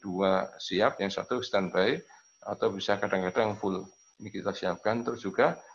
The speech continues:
di atas kita siapkan terkait dengan hemat konservasi energi, itu ada solar panel yang untuk melayani, setidaknya untuk lighting dan stop kontak, yang tidak untuk keperluan medikal. Ini, ini gambarannya di gedung-gedungnya. Nah,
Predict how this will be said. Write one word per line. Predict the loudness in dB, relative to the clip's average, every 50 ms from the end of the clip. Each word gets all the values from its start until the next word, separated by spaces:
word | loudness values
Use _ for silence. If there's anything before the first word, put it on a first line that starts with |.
| -20 _ _ _
di | 2
atas | 4 4 4 4 2 0 0 0
kita | -6 -8 0 0 0
siapkan | 2 4 2 2 2 2 2 2 4 4 2 0
terkait | -4 -4 0 0 -2 0 0
dengan | -2 0 0 0 -2 -2
hemat | -4 -2 0 0 0 -2 -2 -10 _ _ _ _ _ _
konservasi | -2 -2 -2 -4 -2 -2 -2 0 0 0
energi, | 0 0 -2 -2 -4 -2 -2 0 0 -2 -6 -10 _ _ _ _ _ _ _ _ _ _ _ _
itu | -16 -8 -6 -2 -2 0
ada | 0 0 -2 -2 0 0 0 0
solar | 2 2 2 2 2 2 2 2
panel | 2 4 6 6 4 4 4 2 2
yang | 2 2 0 2
untuk | 0 0 0
melayani, | 4 4 4 6 6 4 4 4 2 0 0
setidaknya | -4 -8 -12 -6 -4 -4 -2 0 0 0 2
untuk | 0 0 0 0 2
lighting | 2 2 0 0 0 -2 -2 0
dan | -2 -4
stop | -2 -2 -2 -2
kontak, | 0 -2 -4 0 0 -2 -2 -2 -8 _ _ _ _ _ _
yang | 0 0 2 2
tidak | 0 0 2 2 2 2 0 -4
untuk | -6 -2 0 0 0 0 -2
keperluan | -6 -4 -2 0 2 4 4 4 2 2 -2 -8 -14 _ _ _ _
medikal. | -10 -8 -8 -8 -6 -6 -6 -6 -6 -10 _ _ _ _ _ _ _ _
Ini, | -6 -2 -2 -2 -2 -2
ini | -4 -4 -4 -2
gambarannya | -2 -2 0 0 0 0 -2 -4
di | -8
gedung-gedungnya. | -12 -14 -12 -10 -8 -6 -6 -4 -4 -6 -6 -10
Nah, | -12